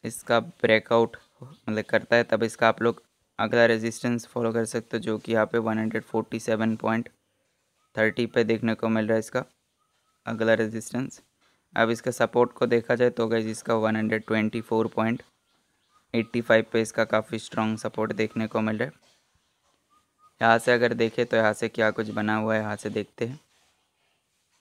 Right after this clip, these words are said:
यहाँ से अगर आप देखोगे ये डाउन गया, फिर ऊपर, फिर डाउन, फिर ऊपर गया,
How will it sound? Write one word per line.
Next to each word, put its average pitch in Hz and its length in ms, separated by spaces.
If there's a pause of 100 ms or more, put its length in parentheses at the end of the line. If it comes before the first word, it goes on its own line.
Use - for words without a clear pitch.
(920)
यहाँ 113 120
से 117 140
अगर 117 180
आप 110 100
देखोगे 113 460
ये 113 200
डाउन 107 380
गया, 107 240 (260)
फिर 110 180
ऊपर, 107 560
फिर 104 220
डाउन, 104 380
फिर 107 240
ऊपर 107 320
गया, 113 200